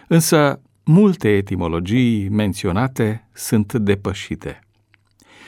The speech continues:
Nu voi insista prea mult asupra dicționarelor etimologice apărute la noi, dar mi s-ar părea nedrept să nu le menționez. Astfel,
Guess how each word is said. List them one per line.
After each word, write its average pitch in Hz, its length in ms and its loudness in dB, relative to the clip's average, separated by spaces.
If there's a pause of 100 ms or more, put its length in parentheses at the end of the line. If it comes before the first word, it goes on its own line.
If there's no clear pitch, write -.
(260)
Nu 160 120 4
voi 117 160 2
insista 98 420 -4
prea 85 180 -6
mult 131 220 0
asupra 98 520 -4
dicționarelor 90 1080 -4
etimologice 101 840 -4
apărute 95 440 -6
la 85 100 -4
noi, 208 300 -2 (380)
dar 165 460 0 (120)
mi 170 260 4
s-ar 156 280 -2
părea 135 640 0
nedrept 123 840 2 (260)
să - 240 -4
nu 113 140 4
le 98 260 2
menționez. 101 840 -2 (580)
Astfel, 147 680 0